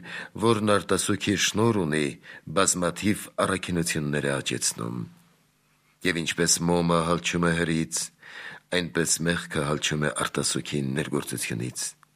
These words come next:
Եվ ինչպես հարավի ջերմությունը ձմեռը վերածում է գարնան,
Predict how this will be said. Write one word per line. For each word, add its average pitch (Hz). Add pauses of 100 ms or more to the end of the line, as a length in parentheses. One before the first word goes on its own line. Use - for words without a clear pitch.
(640)
Եվ 120
ինչպես 135
հարավի 127
ջերմությունը 113
ձմեռը 82
վերածում 80
է 80
գարնան, 85